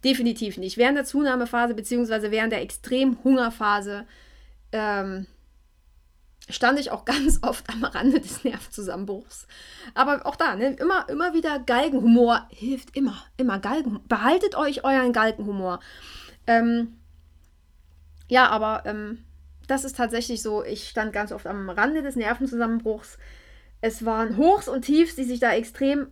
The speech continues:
abgewechselt haben. Mm, dadurch, dass ich schon meine ganzen Klamotten umsortieren musste, vom, v-, von der Passform her, <laughs> war das schon so ein, so eine schwierige Geschichte. Ähm,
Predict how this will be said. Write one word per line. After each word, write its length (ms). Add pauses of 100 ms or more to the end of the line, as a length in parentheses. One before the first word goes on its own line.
abgewechselt 720
haben. 400 (960)
Mm, 600 (520)
dadurch, 360
dass 160
ich 60
schon 100
meine 200
ganzen 240
Klamotten 440
umsortieren 680
musste, 640 (300)
vom, 520
v-, 220
von 160
der 80
Passform 600
her, 200 (340)
<laughs> 360
war 160
das 160
schon 160
so 120
ein, 220
so 160
eine 320
schwierige 840
Geschichte. 760 (1200)
Ähm, 640